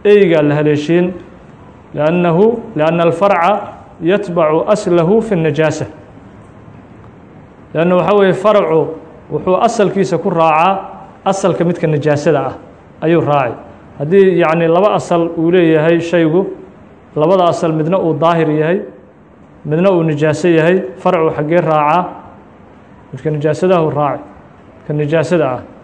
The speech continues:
ayuu mar walbaba uu raaci. Idan marka, "Ow min axadihimaa," sidaasaa loola jeedaa oo kaa meesha ka dhashay. Isagana nijaasadiisu waa nijaasa muqallada, nijaaso la adkeeyo.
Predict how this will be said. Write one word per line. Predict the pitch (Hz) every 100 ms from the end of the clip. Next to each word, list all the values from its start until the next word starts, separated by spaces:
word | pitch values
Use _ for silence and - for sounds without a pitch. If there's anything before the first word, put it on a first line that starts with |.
| - - -
ayuu | 151
mar | 165 175
walbaba | 156 151 139
uu | 131
raaci. | 131 135 120 - - - - - -
Idan | 170 202
marka, | 196 208
"Ow | 202 208
min | 202
axadihimaa," | 175 170 160 156 147 147 - - - - -
sidaasaa | - 175 143 156
loola | 160 180
jeedaa | 170 165 156
oo |
kaa | - 170
meesha | 170 156
ka | 147 175
dhashay. | 175 165 208 214 - - - - - -
Isagana | 143 202 196 170
nijaasadiisu | 160 147 156 151 175 160 143 175 185 185
waa | 156 151
nijaasa | 147 143 151 180 180 180
muqallada, | 151 147 156 143 131 131 - - -
nijaaso | 151 156 165
la | 165 143
adkeeyo. | - 139 135